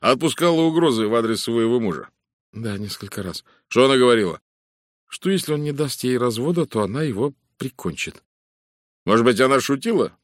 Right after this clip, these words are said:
«Нет. Думаю, она говорила вполне серьёзно. Однажды она сказала, что сядет в такси, поедет к нему домой и убьёт.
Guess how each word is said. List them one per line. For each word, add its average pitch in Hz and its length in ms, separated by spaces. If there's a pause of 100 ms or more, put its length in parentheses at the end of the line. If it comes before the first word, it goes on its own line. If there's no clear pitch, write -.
(120)
«Нет. 123 500 (1300)
Думаю, 127 480
она 143 120
говорила 135 360
вполне 131 340
серьёзно. 127 480 (300)
Однажды 175 400
она 175 140
сказала, 165 440
что 143 160
сядет 139 380
в - 80
такси, 147 320
поедет 131 500
к - 60
нему 135 220
домой 143 260
и 160 100
убьёт. 98 460